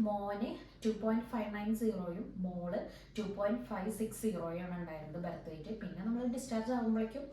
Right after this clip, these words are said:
അവർ കുറച്ചൊരു ഇരുന്നൂറ് മുന്നൂറ് ഗ്രാമൊക്കെ വെച്ചിട്ട് കുറഞ്ഞിട്ടുണ്ടായിരുന്നു. ആ, ബർത്ത് വെയിറ്റ് ആവില്ലല്ലോ നമ്മൾ ഡിസ്ചാർജ് ആകുമ്പോൾ. പിന്നെ അത് കഴിഞ്ഞിട്ട് ഒരു രണ്ട് മാസം കഴിയുമ്പോഴേക്കും അതിൻ്റെ ഇരട്ടി വെയിറ്റ് അവർ വന്നിട്ടുണ്ടായിരുന്നു. നമുക്ക് വെയിറ്റ് കൊണ്ടുള്ള പ്രശ്നങ്ങളൊന്നും ഉണ്ടായിട്ടുണ്ടായിരുന്നില്ല കേട്ടോ. ഉണ്ണികൾക്ക് വെയിറ്റ് ഒക്കെ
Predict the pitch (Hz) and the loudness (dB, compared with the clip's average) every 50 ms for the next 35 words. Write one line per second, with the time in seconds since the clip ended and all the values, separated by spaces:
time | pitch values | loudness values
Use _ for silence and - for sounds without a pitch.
0 | - - - - - - 247 254 254 247 247 240 - - 254 254 254 254 254 254 | -12 -14 -14 -10 -4 -2 0 2 2 2 0 0 2 4 6 8 8 8 8 8
1 | 254 247 240 247 240 240 233 240 240 240 240 240 240 233 240 220 240 240 226 220 | 6 4 4 4 4 4 4 4 4 4 6 4 4 4 4 4 4 4 4 4
2 | 220 214 220 220 214 - 220 - - 226 214 190 180 180 175 185 196 196 185 170 | 2 2 2 2 0 0 -2 -2 0 0 0 0 0 -2 -2 -4 -4 -4 -4 -4
3 | 160 156 143 139 143 135 143 139 - - - - - - - - - 180 175 170 | -4 -4 -6 -6 -8 -8 -10 -10 -12 -14 -18 -18 -18 -16 -16 -14 -12 -8 -8 -6
4 | 170 165 185 185 185 190 185 185 180 214 220 190 185 190 185 - 175 170 165 165 | -4 -2 -2 -2 0 0 0 0 0 0 0 0 0 0 0 0 0 -2 -2 -4
5 | 165 160 160 170 - - 160 151 151 151 151 147 147 - - 185 190 214 214 220 | -4 -4 -4 -6 -6 -4 -4 -4 -4 -4 -4 -4 -4 -6 -4 -4 -2 -2 0 0
6 | 220 247 233 220 208 208 202 - 226 - - - - - - - - - 220 220 | 0 0 0 0 -2 -2 -4 -4 -4 -4 -4 -6 -8 -14 -16 -14 -8 -4 -2 0
7 | 240 226 240 233 226 220 220 220 226 226 220 214 - 226 226 240 - 240 233 226 | 2 2 4 4 4 4 4 4 4 4 2 0 2 2 0 0 2 0 2 2
8 | 220 214 208 208 208 247 254 - 233 214 208 208 214 202 190 185 190 208 202 202 | 2 2 2 0 -2 -2 -2 -2 -2 -2 0 2 2 2 2 2 -2 -4 -4 -4
9 | 185 190 190 185 185 190 185 180 165 151 147 165 - - - - - - - 180 | -2 -2 0 0 2 2 0 0 0 -4 -4 -6 -6 -8 -8 -8 -8 -8 -8 -6
10 | 202 214 202 262 277 285 - 220 240 233 233 220 220 - 240 233 240 240 277 277 | -4 -2 0 2 2 2 4 4 4 6 4 4 2 0 0 2 2 4 4 2
11 | 269 269 262 254 - - 214 202 190 190 190 190 190 190 190 190 190 185 156 156 | 2 0 0 0 -2 -2 -2 0 0 0 0 0 2 0 0 2 0 0 0 -2
12 | 151 151 - - 160 151 147 143 143 143 143 143 135 131 135 135 139 135 - - | -2 -4 -6 -6 -6 -6 -6 -6 -4 -4 -4 -4 -6 -6 -8 -8 -10 -10 -12 -12
13 | - - - - - - 196 196 202 196 190 190 214 208 214 208 196 190 - 226 | -14 -16 -16 -16 -14 -12 -8 -6 -6 -4 -4 -4 -2 0 0 0 0 0 0 0
14 | 214 - 220 | 0 2 2